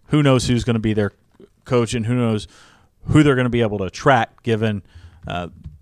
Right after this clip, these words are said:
you know, sort of the way that this thing has gone down. S-, South Dakota, they play U C L A the third week. Yes, U C L A was, was better over the second half of the season, but I don't know, know that a lot of people expect them to be world beaters.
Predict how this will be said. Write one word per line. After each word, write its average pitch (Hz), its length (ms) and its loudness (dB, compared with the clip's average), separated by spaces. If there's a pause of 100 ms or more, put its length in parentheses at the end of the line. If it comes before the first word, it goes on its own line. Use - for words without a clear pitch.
(180)
you 113 120 -8
know, 92 100 -6
sort 110 240 -6
of 98 60 -6
the 101 80 -4
way 110 340 2
that 98 220 -4
this 107 180 -4
thing 107 160 -2
has 92 160 -6
gone 98 260 0
down. 107 440 0 (440)
S-, - 80 -16
South - 520 0
Dakota, 113 500 2 (300)
they 101 80 -10
play 113 180 -2
U 117 160 2
C - 180 0
L 123 200 6
A 123 80 6
the 120 140 2
third 123 260 0
week. 120 400 2 (180)
Yes, 120 340 2
U 123 120 0
C 123 180 -2
L 113 220 0
A 113 280 2 (440)
was, 117 420 -4
was 120 240 -4
better 120 400 4
over 113 160 4
the 113 80 -4
second 113 320 -2
half 113 200 0
of - 20 -20
the 104 80 -6
season, 110 480 -4
but 101 160 -2
I 101 80 -2
don't 110 240 0
know, 110 280 0
know 110 160 0
that 107 140 2
a 107 40 2
lot 107 200 2
of 110 80 -2 (220)
people 110 240 0
expect - 340 -2
them 110 120 -2
to 101 40 -8
be 101 140 -2
world 131 300 4
beaters. 131 360 0